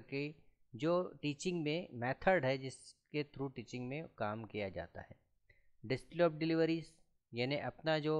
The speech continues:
प्रोनाउंसिएशन, अपनी जो डिटेल्स को बताना है, लेकिन chalk and talk के through वो बताया जाता है, वो किस तरीके से होता है वो हम आगे बढ़े, पढ़ेंगे। जैसे मल्टीमीडिया पैकेजेस, एनिमेशन के through आपको समझाया जाता है।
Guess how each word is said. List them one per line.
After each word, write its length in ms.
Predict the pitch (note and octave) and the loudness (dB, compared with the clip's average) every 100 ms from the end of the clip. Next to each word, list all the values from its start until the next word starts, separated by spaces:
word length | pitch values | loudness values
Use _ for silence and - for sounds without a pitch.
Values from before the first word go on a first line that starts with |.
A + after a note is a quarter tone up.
| F#2 F#2 F#2 | 0 -8 -10
प्रोनाउंसिएशन, 580 | B2 C3+ C3 C3+ C3+ B2 | -4 -4 -4 -8 -8 -6
अपनी 340 | A2+ C#3 C#3+ | -6 -4 -2
जो 180 | C#3+ C#3 B2+ A2 G#2 | 0 0 0 -2 -4
डिटेल्स 380 | A#2+ C3+ C3+ - | -4 -2 -2 -2
को 120 | C#3+ | -6
बताना 440 | A#2+ - A#2+ C3+ | -4 -2 -2 -2
है, 180 | C3 E3 - _ _ _ - A#2 | -6 -8 -14 _ _ _ -12 -2
लेकिन 260 | C3+ E3 | -2 0
chalk 280 | D#3 C#3 - | 0 0 0
and 120 | E3+ D#3+ | -2 0
talk 200 | D3+ - | -2 -2
के 60 | C#3+ | -8
through 240 | C#3+ C#3 D3 | -2 0 0
वो 100 | D3+ | 0
बताया 360 | C3+ A2+ B2 C3+ | -2 -2 0 0
जाता 260 | C3 - C#3+ | -2 -2 -2
है, 60 | |
वो 60 | D3+ | -2
किस 220 | C3 - | -6 -8
तरीके 260 | B2+ B2 C3+ | -6 -6 -6
से 140 | - | -6
होता 160 | A#2+ B2+ | -4 -2
है 40 | |
वो 80 | A#2+ | -2
हम 140 | A2 | -2
आगे 220 | A2 G2 G#2 | -4 -6 -6
बढ़े, 300 | G#2 A2 A2+ B2 A2+ A#2 B2+ - | -4 -6 -8 -12 -14 -14 -20 -8
पढ़ेंगे। 340 | A2+ C3 D3+ D3+ | -4 -2 -2 -4
जैसे 260 | C#3 - | -4 -4
मल्टीमीडिया 600 | C#3+ D3 D#3 D#3+ D#3 D3+ | -4 -4 -2 -2 0 -2
पैकेजेस, 600 | C#3+ A2 F#2 E2+ F2 - - - _ _ _ - | -2 -4 -4 -10 -12 -16 -20 -20 _ _ _ -2
एनिमेशन 540 | C#3 F3+ F3+ F#3 F3 | 2 4 2 2 -2
के 80 | E3+ | -2
through 160 | E3+ | 0
आपको 200 | D#3 - | -2 -2
समझाया 380 | D3+ C#3+ C#3+ C#3+ | -4 -4 0 -2
जाता 300 | C#3 C3+ D3 | -2 -4 -4
है। 120 | C#3+ | -4